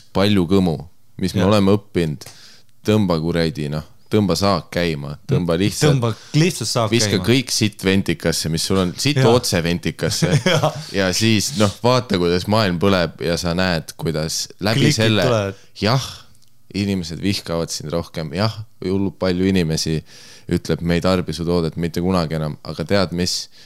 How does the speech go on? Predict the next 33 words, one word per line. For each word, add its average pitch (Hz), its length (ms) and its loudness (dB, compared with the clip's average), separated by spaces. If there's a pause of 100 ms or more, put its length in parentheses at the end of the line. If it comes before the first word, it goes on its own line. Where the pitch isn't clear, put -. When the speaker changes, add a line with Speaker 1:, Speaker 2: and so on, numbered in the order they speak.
(140)
Speaker 1:
Mingid 95 300 2
inimesed 80 600 -2
näevad 80 400 -2
lihtsalt 80 320 -4
seda, 80 540 -2
et 73 360 -10 (420)
orikas - 440 -2
või? 73 140 -6 (840)
Ja - 120 -10
siis 85 140 -6
ta 85 80 -2
läheb 82 120 -2
poodi, 95 520 2
õhtul 87 340 -4
mõtleb, 80 440 -4
tal 80 180 -6
on 80 80 -4
peas 80 260 0
ainult 80 220 -4
üks - 180 -10
see 80 80 -6
sõna, 87 260 -2
"Orikas", 90 520 -4
ja 101 100 0
ta 95 80 2
ostab 92 260 -4
orikat, 95 460 -4
nii 78 100 0
et 78 180 -2
noh, 78 120 -6 (680)
suures 92 400 2
pildis 82 720 -4
võit. - 540 -2